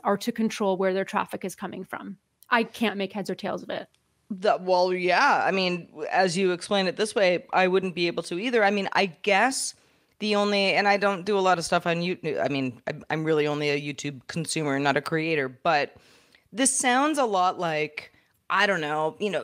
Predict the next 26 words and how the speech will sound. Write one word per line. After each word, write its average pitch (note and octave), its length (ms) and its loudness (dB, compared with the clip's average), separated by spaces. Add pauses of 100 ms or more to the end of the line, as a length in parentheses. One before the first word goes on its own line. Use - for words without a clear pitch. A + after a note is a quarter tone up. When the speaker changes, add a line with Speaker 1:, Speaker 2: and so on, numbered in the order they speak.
Speaker 2:
m-, G3+ 300 -8
remember A3+ 960 2
back A3 260 4
in G#3+ 60 -2
the G3+ 80 0
days F#3+ 440 2
of D#3 200 0 (420)
<laughs> C4 440 -20
the B3 160 -2
old D#4+ 320 4
Twitter, C#3+ 500 2 (260)
uh, E3+ 680 2 (180)
uh, E3+ 340 2
of F3+ 240 0
yesteryear, F3+ 720 -2 (300)
where G3+ 140 0
sometimes G#3+ 480 0
you F#3+ 120 -4
look F#3+ 220 0
at G#3 100 2
your F3 160 0
follower G3 380 4
count G#3+ 220 2
and G#3+ 80 -2
you're G3 80 -2
like, E3 320 -2